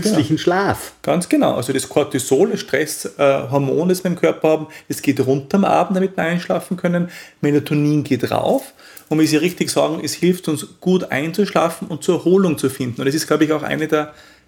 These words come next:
Speaker 2: vitalsten und wichtigsten Effekte, dass wir uns erholen im Schlaf und auch wirklich uns diese Zeit nehmen,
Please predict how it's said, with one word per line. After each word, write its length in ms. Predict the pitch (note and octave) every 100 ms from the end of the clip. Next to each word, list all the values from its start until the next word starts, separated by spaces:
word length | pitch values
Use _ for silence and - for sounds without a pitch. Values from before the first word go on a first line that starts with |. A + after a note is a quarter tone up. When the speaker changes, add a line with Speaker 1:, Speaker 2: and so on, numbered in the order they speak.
| -
Speaker 2:
vitalsten 800 | D#3 D3+ B2+ C#3 F3 - -
und 120 | D3+ C#3+
wichtigsten 460 | F3 - - -
Effekte, 480 | C#3+ - C#3 - -
dass 200 | D#3 D3+
wir 220 | E3 E3 - _ _
uns 160 | F3 F3
erholen 520 | F3 - E3 F3+ E3
im 120 | C#3+
Schlaf 520 | B2+ A2+ - G3 - - _ _ _ _
und 260 | D#3 D#3
auch 160 | D#3 D3
wirklich 200 | D#3 D#3+
uns 80 | D3+
diese 260 | F3 F3
Zeit 300 | D#3 D3+ D#3
nehmen, 380 | E3+ B3 C3 A2+